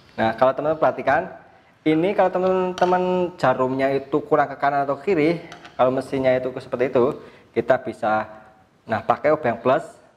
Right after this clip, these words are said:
Ini kan bautnya, kita bisa puter ke kanan, ke kiri. Kalau ini puter sebelah, coba deh, perhatikan jarum juga sama ini ya, sekalian ya. Nah, ini bisa, ini kan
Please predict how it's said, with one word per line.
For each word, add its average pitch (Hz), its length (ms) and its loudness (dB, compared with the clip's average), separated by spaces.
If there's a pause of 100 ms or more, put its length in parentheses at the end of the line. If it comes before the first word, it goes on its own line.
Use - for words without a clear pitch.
(260)
Ini 131 160 -4
kan 160 160 0
bautnya, 117 640 -2 (180)
kita 151 320 0
bisa 123 240 -6
puter 143 480 -2
ke 156 80 -2
kanan, 147 400 0
ke 143 160 -10
kiri. 147 240 -2
Kalau 131 160 0
ini 151 100 -4
puter 131 380 -6
sebelah, 120 160 2
coba 120 320 -2
deh, - 60 -14 (100)
perhatikan 123 480 0
jarum 113 240 -6
juga 143 400 0
sama 131 240 0
ini 131 240 0
ya, 117 80 2
sekalian 127 400 0
ya. 233 80 2 (560)
Nah, 107 160 0 (800)
ini 127 160 4
bisa, 110 320 4
ini 127 160 -2
kan 160 240 0